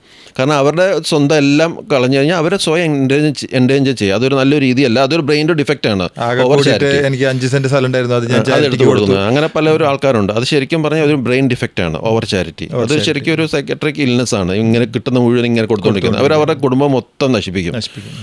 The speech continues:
Speaker 1: അത് ചെയ്യാൻ പാടില്ല. നമുക്കൊരു ബേസിക് ഇൻകം എത്തിക്കഴിഞ്ഞാലേ നമ്മളത് ചെയ്യാൻ പാടുള്ളൂ.
Speaker 2: ഉം.
Speaker 1: അപ്പോൾ അതിൻ്റെ ഫ്ര-, നമ്മൾ അതിനെ അസസ് ചെയ്യുകയാണെങ്കിൽ
Speaker 2: അതിനൊരു വല്ല കണക്ക് വല്ലതും ഉണ്ടോ? എത്ര പെർസെന്റേജ് ഉണ്ട്?
Speaker 1: കണക്ക്, അതിൻ്റെ കണക്കെന്ന് വെച്ചാൽ നമ്മളിപ്പം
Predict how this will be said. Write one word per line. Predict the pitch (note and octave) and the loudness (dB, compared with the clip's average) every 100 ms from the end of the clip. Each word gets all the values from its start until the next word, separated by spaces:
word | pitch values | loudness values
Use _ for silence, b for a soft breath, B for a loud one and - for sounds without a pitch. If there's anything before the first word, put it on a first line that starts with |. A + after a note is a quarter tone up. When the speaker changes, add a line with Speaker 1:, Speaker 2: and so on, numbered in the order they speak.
| G#2+ | -4
Speaker 1:
അത് | C3+ | 0
ചെയ്യാൻ | D#3 C#3 A2 | 0 2 0
പാടില്ല. | F2 F#2 | 0 -2
നമുക്കൊരു | B2+ D3 D#3+ | 0 0 0
ബേസിക് | C#3 F#2 B2+ C#3+ - F3+ - | -2 -4 -2 0 -2 -6 -2
ഇൻകം | C3+ D3 F3 F3+ | 0 0 0 -2
എത്തിക്കഴിഞ്ഞാലേ | C3+ - C#3 C3+ C3+ C3 D3 G#3 C#3 | -2 -4 -2 0 2 2 0 -2 -2
നമ്മളത് | A#2+ A#2 C#3 - | 0 2 0 -2
ചെയ്യാൻ | C3 A2+ | 0 0
പാടുള്ളൂ. | G#2 F2 D#2+ - A#2+ | 0 -2 -4 -8 -12
Speaker 2:
ഉം. | A2 G#2+ B B | -14 -14 B B
Speaker 1:
അപ്പോൾ | D#3+ D3+ | -2 0
അതിൻ്റെ | C#3+ F3 | 0 -2
ഫ്ര-, | F#3 D#3+ | -2 -2
നമ്മൾ | D#3 D#3+ | 0 0
അതിനെ | E3 E3 E3 | 0 0 0
അസസ് | D3 C#3 D3 - | -2 -2 -2 0
ചെയ്യുകയാണെങ്കിൽ | E3 D3+ C#3+ D#3+ | 0 2 2 2
Speaker 2:
അതിനൊരു | D#3+ | 2
വല്ല | D#3 D3 | 2 0
കണക്ക് | D3 C#3 C#3 C#3+ | -2 -4 -2 0
വല്ലതും | B2+ | 0
ഉണ്ടോ? | A#2 | 0
എത്ര | G#2 B2 | -2 -2
പെർസെന്റേജ് | B2+ A#2 D3+ D#3 E3 | -2 -2 0 2 0
ഉണ്ട്? | A#2+ | 0
Speaker 1:
കണക്ക്, | F3+ F#3 B2 G2+ | -2 0 0 0
അതിൻ്റെ | B2 B2+ | 0 0
കണക്കെന്ന് | C#3+ D#3 E3 | -2 0 -2
വെച്ചാൽ | D#3 | -2
നമ്മളിപ്പം | F3 D#3+ E3+ F#3+ | -2 0 0 -2